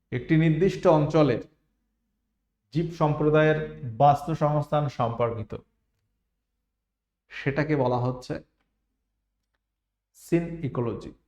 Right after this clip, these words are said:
কি বলা হচ্ছে? সিন ইকোলজি।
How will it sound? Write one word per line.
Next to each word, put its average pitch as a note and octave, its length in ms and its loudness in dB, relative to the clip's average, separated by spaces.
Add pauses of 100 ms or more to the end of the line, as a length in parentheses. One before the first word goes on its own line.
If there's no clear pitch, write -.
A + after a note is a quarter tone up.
(1300)
কি - 140 -8
বলা C#3+ 220 2
হচ্ছে? D3+ 280 -2
সিন D#3+ 260 0 (140)
ইকোলজি। A#2+ 480 -2